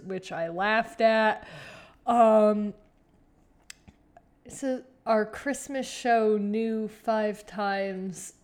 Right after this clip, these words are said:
covid. Oh, okay. So I was taking notes on my phone 'cause my tablet was dead, and then I switched over to the <laughs> tablet. But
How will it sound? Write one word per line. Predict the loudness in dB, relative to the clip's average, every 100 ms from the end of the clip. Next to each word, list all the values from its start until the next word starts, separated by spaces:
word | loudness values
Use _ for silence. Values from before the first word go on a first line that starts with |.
| -10
covid. | -4 -2 0 -2 2
Oh, | 6 6 6 -4 -18 -20 -20 -20 -4
okay. | 0 2 2 2
So | 2
I | 6 6
was | 6 0
taking | -2 -2 0
notes | 4 4 4
on | 2
my | 2
phone | 0 0 0 -2
'cause | -4 -6
my | -2 -4 -4
tablet | -2 0 0 -2 -2
was | -6
dead, | -2 4 4 4
and | -2
then | -6
I | -6
switched | -8 -8 -10 -6 -4
over | -4 -2
to |
the | -4
<laughs> | -2 0
tablet. | 0 2 0 0 0
But | -2 -2